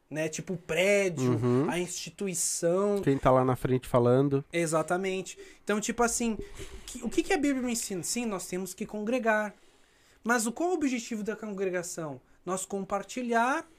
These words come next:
Speaker 1: o corpo de Cristo,
Speaker 2: Uhum.
Speaker 1: né? Compartilhar a mensagem de Cristo.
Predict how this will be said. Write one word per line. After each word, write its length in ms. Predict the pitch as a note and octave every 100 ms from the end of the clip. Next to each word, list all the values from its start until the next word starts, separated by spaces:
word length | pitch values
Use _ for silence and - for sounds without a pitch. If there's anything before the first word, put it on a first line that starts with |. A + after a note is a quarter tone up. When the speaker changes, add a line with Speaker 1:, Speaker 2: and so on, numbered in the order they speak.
| -
Speaker 1:
o 80 | F#3
corpo 400 | G3 F#3+ F#3 F3+
de 120 | D#3+
Cristo, 460 | - D#3 C3 B2 G#2+
Speaker 2:
Uhum. 80 | A#2+
Speaker 1:
né? 180 | C#3+ F3
Compartilhar 680 | G#3 G#3+ G#3+ - G#3+ B3
a 60 | D#4+
mensagem 560 | C4+ G#3 G3 E3+ E3
de 140 | E3 D3+
Cristo. 420 | - C3+ A#2 -